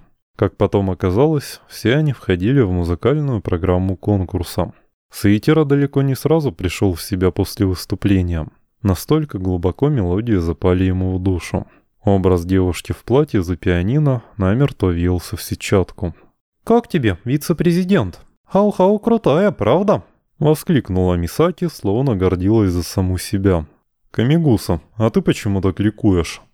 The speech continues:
«Так ведь Хау-хау мой друг», заявила та с улыбкой до ушей. Ошарашенный Саитира не понимал, что еще сказать. Но сказанного Мисаки хватило, чтобы задуматься.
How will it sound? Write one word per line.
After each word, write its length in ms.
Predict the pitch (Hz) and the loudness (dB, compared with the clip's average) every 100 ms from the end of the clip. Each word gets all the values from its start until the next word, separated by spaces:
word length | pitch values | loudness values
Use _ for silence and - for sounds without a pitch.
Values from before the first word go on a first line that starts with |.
| _ _ | _ _
«Так 200 | - 175 | -2 0
ведь 320 | 170 175 - _ | 0 -2 -4 _
Хау-хау 520 | - 156 143 - 180 | -2 0 2 2 2
мой 220 | 190 202 175 | 2 2 2
друг», 360 | 226 233 - _ _ _ _ | 2 0 -2 _ _ _ _
заявила 640 | 101 95 98 90 87 85 85 | 0 4 4 4 4 2 2
та 200 | 151 175 | 0 0
с 120 | - | -2
улыбкой 440 | 92 92 - 110 | -4 -4 -4 -4
до 120 | 101 | 0
ушей. 480 | 104 98 - 95 80 _ _ _ _ | -2 -2 -2 -2 -4 _ _ _ _
Ошарашенный 840 | 104 90 104 98 92 - 95 92 85 | -2 0 0 2 0 -2 -2 -2 -4
Саитира 800 | - 90 85 151 180 165 147 - | -2 -2 -2 2 4 4 2 -2
не 120 | 101 90 | -4 -2
понимал, 500 | 113 85 87 139 139 | 0 0 2 2 0
что 260 | - 139 | 0 0
еще 260 | 139 - 165 | 0 0 0
сказать. 640 | - 95 85 85 78 - _ _ _ - | 0 0 0 0 -4 -14 _ _ _ -4
Но 200 | 113 170 | 0 0
сказанного 640 | - - 92 87 87 85 82 | 0 2 2 2 -2 -2 -2
Мисаки 460 | 80 - 147 156 | -4 0 0 0
хватило, 580 | 156 - 85 - 104 127 | -4 -2 -2 0 2 2
чтобы 320 | - 101 92 | 0 -2 0
задуматься. 800 | 92 95 92 98 87 82 - 87 | 2 2 2 0 0 -4 -6 -8